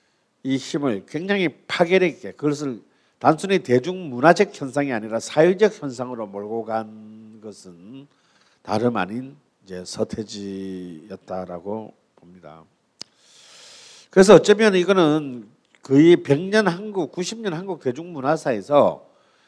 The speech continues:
가장 상업적이고 주류의 한복판에 있는 스타들이 처음으로 그 이렇게 현실적 문제의식을 가지는 것이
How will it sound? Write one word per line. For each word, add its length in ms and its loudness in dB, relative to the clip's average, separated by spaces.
가장 760 0
상업적이고 800 -10
주류의 680 -4
한복판에 760 0
있는 480 -12
스타들이 760 -6
처음으로 1000 6
그 580 -10
이렇게 220 -20
현실적 500 -10
문제의식을 880 -8
가지는 440 -8
것이 520 -8